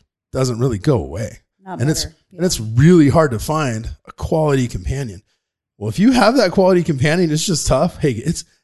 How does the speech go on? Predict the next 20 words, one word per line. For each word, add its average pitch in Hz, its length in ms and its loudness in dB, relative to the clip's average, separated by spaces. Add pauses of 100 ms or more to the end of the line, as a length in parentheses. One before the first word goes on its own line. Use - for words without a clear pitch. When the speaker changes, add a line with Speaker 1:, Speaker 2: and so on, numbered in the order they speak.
Speaker 1:
it's 240 280 -2
worth 139 480 0
the 123 140 -4
hard 123 640 0 (480)
to 117 140 -4
fix 117 340 -6
that, 190 280 0
because 143 380 0
if 131 160 -10
you 123 80 -8
don't, 185 360 0
pretty 156 160 -6
soon 160 200 -4
you're 143 140 -6
gonna 190 140 -4
be 143 140 -6
on 131 200 -6
the 113 260 -12 (240)
hard 139 320 -2
of, 107 280 -6